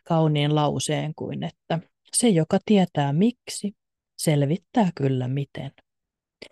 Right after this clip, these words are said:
Sitoudutaan itseemme, sitoudutaan hyvään. Käytetään meidän vapautta rakastamiseen.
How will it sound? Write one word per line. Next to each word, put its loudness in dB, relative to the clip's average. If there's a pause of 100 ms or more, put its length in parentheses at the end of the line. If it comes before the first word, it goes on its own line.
(560)
Sitoudutaan -2
itseemme, 0
sitoudutaan -2
hyvään. -2 (1300)
Käytetään -4
meidän -8
vapautta -6
rakastamiseen. -10